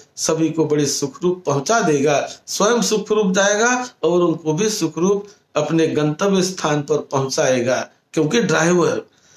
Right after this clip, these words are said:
तो ये driver बड़ा महत्व का होता है, बस महत्व की नहीं। तो driver का बहुत बड़ा महत्व है कि वो सब किस प्रकार से चलाना चाहिए, कैसे चलाना चाहिए,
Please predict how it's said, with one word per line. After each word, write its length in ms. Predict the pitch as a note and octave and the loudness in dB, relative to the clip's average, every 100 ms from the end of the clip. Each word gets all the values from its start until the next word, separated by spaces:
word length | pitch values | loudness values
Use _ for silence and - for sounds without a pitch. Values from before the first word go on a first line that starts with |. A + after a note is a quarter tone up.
| _ _ - | _ _ -2
तो 80 | F#3+ | 0
ये 120 | G3 | 2
driver 500 | D3+ E3 F#3 A3 B3+ | 2 2 2 2 2
बड़ा 240 | G#3 G#3 G#3 | 2 2 2
महत्व 440 | E3 G3+ F3+ D#3+ | 2 0 0 -2
का 140 | D#3+ | 0
होता 340 | C3+ C3+ - B2+ | -2 -2 -2 -2
है, 360 | D#3+ G#3+ A#3+ - - - | 2 0 0 -4 -20 -12
बस 280 | B2 B3 B3+ | -2 0 0
महत्व 360 | A3 A#3 A3+ A3 | 2 0 0 -2
की 180 | G3 A3 | 0 0
नहीं। 400 | G3 G3+ E3+ B2+ _ _ _ _ _ | 0 2 0 -2 _ _ _ _ _
तो 80 | A#2+ | -4
driver 480 | G#2 B2+ D#3 F#3+ F#3+ | -2 -2 0 0 0
का 200 | - C#3+ | 0 -2
बहुत 400 | - D#3 G3+ D3+ | -2 -2 -2 0
बड़ा 200 | D3 B2+ | -2 -2
महत्व 420 | A#2 A2 - A#2 | -4 -8 -6 -4
है 180 | A2+ A2+ - _ _ _ _ | -2 -4 -6 _ _ _ _
कि 340 | D3 C3 - - - | -2 -2 -2 -8 -2
वो 140 | G#3+ | 0
सब 360 | B3 G#3 - - | 2 0 -2 -2
किस 200 | C4+ B3+ | -2 0
प्रकार 340 | G#3 F3+ F3+ | 0 0 0
से 160 | E3 E3+ | 0 -2
चलाना 400 | D#3+ D#3+ D3+ C#3+ | 0 2 2 0
चाहिए, 380 | C3 D3 D3+ D3 | 0 0 2 0
कैसे 580 | - - - F3 G#3 F#3+ | -4 -8 -2 0 0 0
चलाना 400 | D#3+ D#3 D3+ D3 | 0 0 2 0
चाहिए, 440 | - D#3 D#3 | 0 0 2